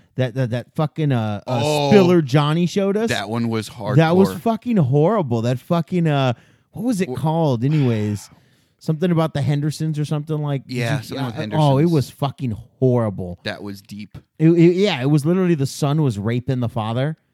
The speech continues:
Speaker 2: The whole time.
Speaker 1: The whole fucking time.
Speaker 2: Now we
Speaker 1: And
Speaker 2: just
Speaker 1: the
Speaker 2: ruined it for
Speaker 1: mom,
Speaker 2: anybody that wanted to look
Speaker 1: and
Speaker 2: it
Speaker 1: the
Speaker 2: up.
Speaker 1: mom knew.
Speaker 2: It's gross
Speaker 1: It's
Speaker 2: and
Speaker 1: fucking
Speaker 2: wrong.
Speaker 1: horrible. And that's what I see here.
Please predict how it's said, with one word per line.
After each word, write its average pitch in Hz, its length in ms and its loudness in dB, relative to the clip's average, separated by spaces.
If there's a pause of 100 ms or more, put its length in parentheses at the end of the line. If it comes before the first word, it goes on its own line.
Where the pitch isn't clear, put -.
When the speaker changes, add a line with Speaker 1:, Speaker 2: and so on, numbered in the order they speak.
(120)
Speaker 2:
The 117 120 -6
whole 107 160 -8
time. 90 280 -14
Speaker 1:
The 147 140 4
whole 131 500 4
fucking 117 360 -4
time. 110 160 -4
Speaker 2:
Now 120 100 2
we 113 80 -2
Speaker 1:
And 127 80 -2
Speaker 2:
just 147 80 6
Speaker 1:
the 147 80 2
Speaker 2:
ruined 147 120 2
it - 20 4
for 165 200 0
Speaker 1:
mom, 147 120 0
Speaker 2:
anybody 151 540 -2
that 131 120 -2
wanted 135 140 -2
to 127 60 -4
look 190 140 4
Speaker 1:
and 180 80 2
Speaker 2:
it 165 40 6
Speaker 1:
the 147 80 4
Speaker 2:
up. 160 60 2
Speaker 1:
mom 143 680 2
knew. 123 580 6
Speaker 2:
It's 143 200 -6
gross 190 680 -6
Speaker 1:
It's 185 300 4
Speaker 2:
and 123 240 -6
Speaker 1:
fucking 135 600 -4
Speaker 2:
wrong. 98 80 -6
Speaker 1:
horrible. 120 680 0 (680)
And 180 140 2
that's 190 140 2
what 214 100 -2
I 196 60 2
see 214 180 -2
here. 123 260 -2